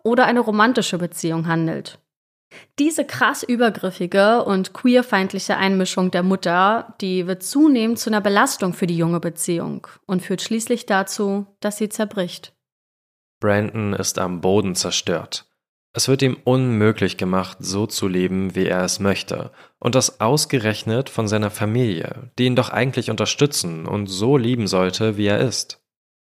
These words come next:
Speaker 2: Neunzehnhunderteinundneunzig, also noch im selben Jahr wie der Schulverweis und die kurze Beziehung mit Heather, versucht Brandon, sich das Leben zu nehmen. Vergeblich. Er beschließt, Hilfe in einer Therapie zu suchen.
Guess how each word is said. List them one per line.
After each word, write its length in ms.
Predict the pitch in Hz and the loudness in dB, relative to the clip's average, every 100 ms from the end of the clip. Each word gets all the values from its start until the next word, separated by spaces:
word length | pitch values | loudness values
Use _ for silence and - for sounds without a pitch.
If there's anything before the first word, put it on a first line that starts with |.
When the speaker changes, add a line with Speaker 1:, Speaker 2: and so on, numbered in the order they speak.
| _ _ _ - | _ _ _ 0
Speaker 2:
Neunzehnhunderteinundneunzig, 1200 | 123 120 117 113 - 95 82 82 82 104 104 - _ _ | 0 2 -2 0 0 -2 -2 -4 -4 -2 -2 -4 _ _
also 220 | - 107 107 | -2 0 0
noch 160 | 104 | 0
im 140 | 117 104 | 0 0
selben 460 | 92 101 110 98 | 0 0 0 -4
Jahr 280 | 85 82 80 | -2 -4 -4
wie 80 | 82 | -4
der 120 | 80 | -4
Schulverweis 840 | - 107 90 92 90 95 107 - | 0 -2 0 -2 2 2 0 -4
und 380 | - 85 - - | -8 -8 -8 -8
die 160 | 82 82 | -10 -8
kurze 400 | - 104 107 92 | -2 -2 -2 -4
Beziehung 420 | 92 - 98 92 | -4 -2 -2 -2
mit 200 | 90 - | -4 -2
Heather, 320 | 107 110 113 - - - _ _ | 0 2 0 -4 -20 -20 _ _
versucht 400 | - 120 147 - | -4 -2 -2 -2
Brandon, 560 | 98 98 101 113 120 117 | 0 0 0 -2 -4 -2
sich 160 | 113 | -4
das 220 | - 104 104 | -4 -4 0
Leben 260 | 104 90 | 0 -2
zu 160 | - 82 | -6 -6
nehmen. 440 | 80 76 - - _ _ _ _ - | -8 -8 -12 -18 _ _ _ _ -6
Vergeblich. 760 | 104 110 107 - - - - _ _ _ _ _ _ _ _ | -2 0 -2 -4 -8 -14 -20 _ _ _ _ _ _ _ _
Er 120 | - 113 | -2 0
beschließt, 640 | 107 - 101 110 - - | 0 0 -2 -2 -4 -8
Hilfe 500 | 98 101 98 104 101 | -2 0 0 0 0
in 180 | 98 95 | 0 -2
einer 180 | 92 92 | -2 -4
Therapie 500 | - 90 90 - 104 | -4 -2 -4 -2 -2
zu 160 | - 87 | -2 -4
suchen. 560 | 82 - 90 107 107 | -6 -10 -12 -14 -16